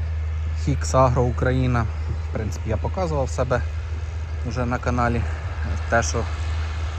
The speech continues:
буду сіяти, то, я думаю, ко-, кому цікаво, то той може побачити. Ну і, само собою, коли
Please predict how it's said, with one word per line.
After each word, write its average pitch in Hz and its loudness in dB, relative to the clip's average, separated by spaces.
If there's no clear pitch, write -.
буду 117 2
сіяти, 123 0
то, 117 2
я 117 0
думаю, 113 2
ко-, 117 2
кому 131 4
цікаво, 156 2
то - 0
той 123 4
може 113 2
побачити. 87 0
Ну 220 2
і, 202 2
само 143 2
собою, 123 2
коли 120 2